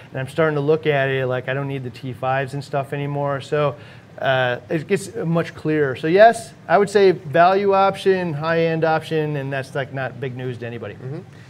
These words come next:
Speaker 2: Uh, Jordan four oh one says, "Can I use an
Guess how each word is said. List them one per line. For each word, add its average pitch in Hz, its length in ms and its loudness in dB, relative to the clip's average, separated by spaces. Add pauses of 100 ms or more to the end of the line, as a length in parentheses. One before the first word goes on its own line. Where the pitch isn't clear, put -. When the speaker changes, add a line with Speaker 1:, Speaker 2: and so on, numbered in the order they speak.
(260)
Speaker 2:
Uh, 190 640 8
Jordan 214 440 2
four 208 260 2
oh 202 60 4
one 208 340 0
says, 202 340 2
"Can 202 160 -2
I 208 60 0
use 202 340 -2
an 196 100 -2